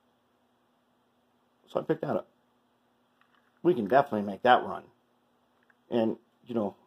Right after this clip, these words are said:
it doesn't have a scale with hood. And people criticized it heavily, so they redid the tool, and they couldn't make any more after that.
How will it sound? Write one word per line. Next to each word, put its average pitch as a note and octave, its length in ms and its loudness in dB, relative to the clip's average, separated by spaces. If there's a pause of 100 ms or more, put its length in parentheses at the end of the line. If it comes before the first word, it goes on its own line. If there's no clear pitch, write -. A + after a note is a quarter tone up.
(220)
it - 120 -20
doesn't A2 220 0
have A2 120 0
a G#2 60 -6
scale G#2+ 320 0
with G#2+ 160 -2 (120)
hood. F2 280 -4 (640)
And G2+ 240 -10
people C#3+ 220 -4
criticized B2 580 6
it G#2 100 -16
heavily, G2+ 600 2
so A2 280 0
they G2 320 -2 (400)
redid A2+ 400 0
the G#2+ 60 -6
tool, A2+ 560 0
and G2+ 380 -4 (680)
they G#2+ 80 -2
couldn't G#2+ 240 2
make G#2 180 -2
any G#2 120 -2
more G#2 240 -2
after F#2+ 220 -10
that. F#2+ 260 0